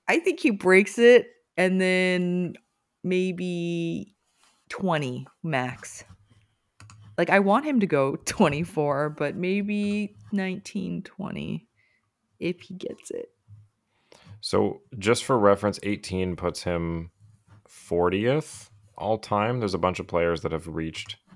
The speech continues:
Speaker 2: uh, that number. Wayne Gretzky has done it a couple <laughs> times.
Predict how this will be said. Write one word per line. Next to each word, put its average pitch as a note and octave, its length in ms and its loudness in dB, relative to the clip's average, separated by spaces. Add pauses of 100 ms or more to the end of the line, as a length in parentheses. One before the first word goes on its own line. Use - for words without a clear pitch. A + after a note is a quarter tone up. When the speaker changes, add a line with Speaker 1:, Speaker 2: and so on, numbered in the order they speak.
(680)
Speaker 2:
uh, D#2 280 -2
that D#2+ 240 -2
number. E2+ 520 -2 (140)
Wayne E2 240 -2
Gretzky D#2+ 340 -6
has D#2 120 -8
done D#2 180 -2
it D2+ 80 -6
a D#2 60 -2
couple - 240 -14
<laughs> - 60 -12 (220)
times. - 520 -4